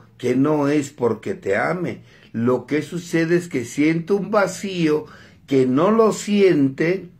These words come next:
cuando tú estás con él o con ella.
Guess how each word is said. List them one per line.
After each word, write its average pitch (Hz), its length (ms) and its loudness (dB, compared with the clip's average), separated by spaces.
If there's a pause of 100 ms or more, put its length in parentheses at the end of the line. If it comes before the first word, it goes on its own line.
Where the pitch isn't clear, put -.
(500)
cuando 143 400 2
tú 156 200 0
estás 147 400 -2
con 151 300 -2
él 147 160 0
o 151 120 2
con 175 220 0
ella. 208 480 -2